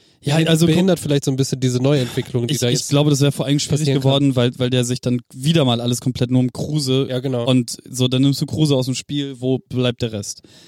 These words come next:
Speaker 1: So, das hatten wir vor letzter Saison schon das Problem, dass wenn Kruse aus, richtig aus dem Spiel genommen wurde, da kaum noch was passiert ist. Plus, er müsste jetzt halt auch noch, ähm,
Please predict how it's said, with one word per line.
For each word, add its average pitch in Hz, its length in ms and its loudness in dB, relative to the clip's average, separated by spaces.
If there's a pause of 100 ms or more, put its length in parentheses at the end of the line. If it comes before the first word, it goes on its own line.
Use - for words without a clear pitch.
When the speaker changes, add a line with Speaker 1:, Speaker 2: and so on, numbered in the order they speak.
Speaker 1:
So, - 120 -2
das 117 140 0
hatten 131 220 0
wir 135 160 4
vor 143 440 2 (120)
letzter 135 340 -2
Saison 147 420 2
schon 156 220 0
das 147 160 -2
Problem, 156 500 -2
dass 123 220 -4
wenn 120 180 -2
Kruse 127 280 -8
aus, 120 120 -4
richtig 135 380 -4
aus 127 80 -4
dem 127 60 -8
Spiel - 160 -4
genommen 147 240 2
wurde, 143 180 2 (300)
da 117 100 -6
kaum 135 160 2
noch 131 140 2
was 131 100 2
passiert 139 320 -2
ist. 143 140 -4 (260)
Plus, 151 320 2
er 123 140 -2
müsste 131 260 0
jetzt 127 240 0
halt 135 160 0
auch 123 160 0
noch, 127 360 0
ähm, 113 360 0